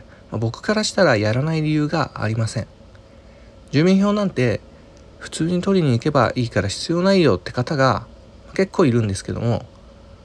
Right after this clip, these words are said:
時間を短縮できるってとっても大切なことです。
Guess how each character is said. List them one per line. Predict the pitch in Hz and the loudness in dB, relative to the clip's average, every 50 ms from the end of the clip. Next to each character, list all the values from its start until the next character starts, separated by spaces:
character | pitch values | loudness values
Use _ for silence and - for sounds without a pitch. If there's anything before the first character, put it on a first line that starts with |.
| - - - | -20 -12 -8
時 | 127 127 139 | -6 -6 -4
間 | - - 214 220 220 | -2 0 0 0 0
を | 214 | 0
短 | 208 - 208 208 | 0 0 0 0
縮 | 202 - - - 196 | 0 -2 0 2 2
で | 190 | 2
き | 185 - | 2 2
る | 180 120 | 0 0
っ | - | -2
て | - - 131 120 101 - - - - - - - | -2 -2 -2 -2 -2 -2 -6 -12 -18 -20 -18 -16
と | - - | -16 -16
っ | - - - - | -16 -18 -14 -6
て | - 185 | -2 0
も | 196 190 | 0 2
大 | 185 185 175 170 | 4 2 2 2
切 | 175 165 165 | 2 0 -2
な | 156 143 | 0 0
こ | 147 135 | 0 0
と | 131 101 | 0 -2
で | - 107 | -4 -4
す。 | - - - | -6 -10 -16